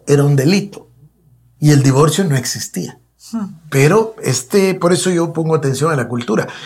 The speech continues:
Speaker 1: La corriente cultural que viene avanzando va permeando el entretenimiento como Hollywood, la información o los medios de comunicación,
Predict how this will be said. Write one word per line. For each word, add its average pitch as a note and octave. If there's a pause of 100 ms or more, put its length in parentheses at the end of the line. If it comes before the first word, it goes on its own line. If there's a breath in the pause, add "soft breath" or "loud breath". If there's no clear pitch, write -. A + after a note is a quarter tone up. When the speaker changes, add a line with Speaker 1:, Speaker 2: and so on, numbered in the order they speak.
(220 loud breath)
Speaker 1:
La B2
corriente C3
cultural C#3
que C#3+
viene D#3+
avanzando F3+ (340 loud breath)
va C#3 (240)
permeando A#2 (400 loud breath)
el F#2+
entretenimiento G2
como B2
Hollywood, C3
la G#2
información G2
o B2
los A2
medios A#2+
de A2+
comunicación, A2+